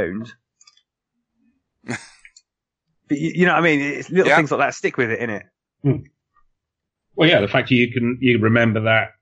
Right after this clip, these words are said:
Speaker 3: however many years later as, again, as you say, it's a, a narrative event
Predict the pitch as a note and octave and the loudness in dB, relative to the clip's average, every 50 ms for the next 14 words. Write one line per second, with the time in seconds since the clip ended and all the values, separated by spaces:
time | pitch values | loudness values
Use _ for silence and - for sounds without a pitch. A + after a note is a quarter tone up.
0 | _ _ _ - A#2+ A2+ A2+ A2 A2 A#2 A#2 A2 A2 A2+ A2 A2 A2 A2 - - | _ _ _ -2 0 0 0 0 0 -2 -2 -2 -2 -2 0 0 0 0 -2 -2
1 | A2+ A2 A2 G#2+ G2+ G2 - - F#2 G2+ G#2+ G#2 G2 F#2 F#2 - - - - - | -2 0 0 0 -2 -4 -6 -6 -4 -2 0 0 0 0 -2 -8 -14 -14 -16 -18
2 | _ _ _ _ _ _ _ _ _ _ _ _ - _ _ _ C#3 G#2+ C3+ C#3+ | _ _ _ _ _ _ _ _ _ _ _ _ -20 _ _ _ -2 0 2 0
3 | C3 A2+ G2 F#2 - - - - A#2 G#2+ A2 A2 - - C3 A#2 G#2 G2+ G2 - | 2 0 -2 -4 -6 -10 -6 -6 -4 -4 -4 -6 -2 0 2 2 2 0 -2 -4
4 | - A2+ G#2+ A2 G#2+ G2+ - - - _ _ _ _ _ _ _ _ _ G#2+ - | -4 -2 0 0 0 -2 -4 -8 -18 _ _ _ _ _ _ _ _ _ -20 -20
5 | _ _ _ _ _ _ _ _ - - _ _ _ _ A#2+ B2 C3 C#3 C3 B2 | _ _ _ _ _ _ _ _ -20 -20 _ _ _ _ 0 2 2 2 2 2
6 | A2 G2+ - - B2 A2 G#2+ - _ - A#2 G2+ B2+ A#2+ G2+ F#2+ F2+ F2+ - | 0 -2 -4 -4 -6 -6 -6 -12 _ -8 -4 -2 0 0 -2 -4 -8 -12 -18